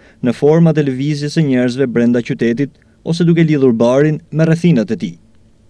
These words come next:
Por puna për të afruar sa më shumë njerëz tek treni dukej sikur ngecste tek stacionet, të cilat nuk kishin kushtet e përshtatshme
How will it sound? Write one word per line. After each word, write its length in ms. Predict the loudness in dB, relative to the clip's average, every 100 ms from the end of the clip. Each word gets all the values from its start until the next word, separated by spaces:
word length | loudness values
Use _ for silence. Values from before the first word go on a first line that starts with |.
| _ -20 -20 _
Por 240 | 2 4 4
puna 320 | 2 0 0
për 160 | 0 0
të 140 | 0
afruar 400 | 0 0 0 0
sa 80 | -2
më 220 | -4 -2
shumë 160 | -2 2
njerëz 320 | 2 2 0
tek 160 | -4 -2
treni 440 | 0 2 0 -2 -10 _ _ -2
dukej 300 | 0 4 2
sikur 300 | 2 -2 0
ngecste 460 | 0 -2 -4 -4 -2
tek 160 | -4
stacionet, 560 | -4 -4 0 2 0 -4 -10 _ _ _
të 100 | -8 -4
cilat 360 | -2 -2 -4 -2
nuk 160 | -2 -2 -2
kishin 320 | -4 0 -2
kushtet 400 | 2 0 0 -2
e 40 | 0
përshtatshme 640 | -2 0 -2 -2 -4 -6